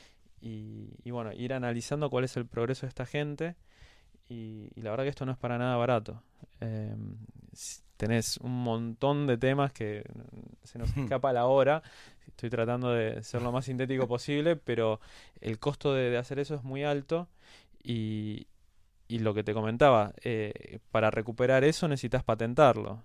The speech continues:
Speaker 1: O sea, en Estados Uni-, Argentina tiene una ley de patentes mucho más laxa, que eso es, es por ahí otro pat-, otro capítulo para hablar, pero, mm,
Speaker 2: Sí, me decían que había pa-, países absurdos, ponele Francia, que su ley de patentes es de mil novecientos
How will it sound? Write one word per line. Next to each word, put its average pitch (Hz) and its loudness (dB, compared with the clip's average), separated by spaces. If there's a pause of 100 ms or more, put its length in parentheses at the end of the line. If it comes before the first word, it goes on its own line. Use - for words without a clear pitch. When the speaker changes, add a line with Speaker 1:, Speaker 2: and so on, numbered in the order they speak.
(120)
Speaker 1:
O 117 -14
sea, 117 -4
en 113 0
Estados 123 2
Uni-, 123 -4
Argentina 127 -2
tiene 143 -2
una 131 -2
ley 131 -4
de 131 -6
patentes 127 -8
mucho 131 -14
más 127 -8
laxa, 135 -4
que 110 -6
eso 113 -8
es, - -14 (200)
es 110 -12
por 110 -2
ahí 117 2
otro 117 0
pat-, 101 -4 (280)
otro 113 -8
capítulo 117 -4
para 107 0
hablar, 123 -2 (840)
pero, 107 -2
mm, 98 -10 (240)
Speaker 2:
Sí, - -14
me 123 -2
decían 160 -4
que 117 0
había 135 2
pa-, 101 -4
países 120 -4
absurdos, 113 2
ponele 120 2
Francia, 147 4 (380)
que 113 -6
su 117 2
ley 131 8
de 135 8
patentes 123 2
es 113 4
de 113 4
mil 127 4
novecientos 127 4